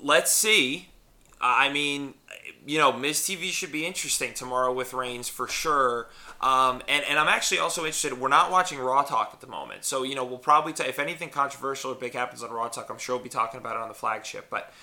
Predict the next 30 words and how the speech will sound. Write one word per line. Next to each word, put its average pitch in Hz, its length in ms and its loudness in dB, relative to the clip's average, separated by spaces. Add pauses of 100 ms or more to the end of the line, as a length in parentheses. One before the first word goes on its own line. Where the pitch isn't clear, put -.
(220)
um, 120 560 6
so, 135 300 0
you 135 100 -2
know, 127 140 4
there 123 100 0
might 123 160 2
be 131 80 -4
an 123 80 -6
announcement 123 380 -6
there 120 140 -2
as 117 120 -6
well 117 140 0
for 117 160 -6
other 113 120 -2
things 113 240 -10
we're 117 100 -10
gonna 113 120 -12
see, 123 160 -4
'cause 120 140 -6
I 113 40 -8
know 113 120 -10
Cena 120 540 -4 (220)
was 120 140 -8
gonna 117 160 -8
be 113 160 -4
on 113 140 2
Raw 135 160 4
Talk. - 320 -8
So 151 100 -4
that, - 240 -2